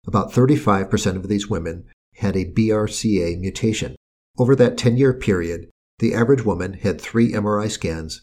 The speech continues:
and two mammograms. In the Netherlands, there is a nationwide cancer registry, so the authors were quite confident they had good follow-up on any patient with cancer.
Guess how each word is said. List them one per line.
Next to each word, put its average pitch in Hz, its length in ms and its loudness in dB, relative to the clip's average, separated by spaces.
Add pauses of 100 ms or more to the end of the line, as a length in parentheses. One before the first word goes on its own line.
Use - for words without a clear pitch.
and 98 160 -8
two 117 180 -2
mammograms. 95 680 -6 (380)
In 110 120 2
the 98 80 2
Netherlands, 101 580 2 (120)
there 104 120 4
is 95 100 2
a 98 60 -2
nationwide 98 720 0
cancer 107 320 -2
registry, 80 520 -6 (160)
so - 160 0
the 107 140 4
authors 120 640 0
were 101 80 -6
quite - 280 0
confident - 540 -6 (160)
they 87 140 -2
had 85 200 -6
good 107 160 2
follow-up 90 540 0
on 85 180 -10
any 113 220 0
patient - 320 -4
with - 140 -16
cancer. - 440 -6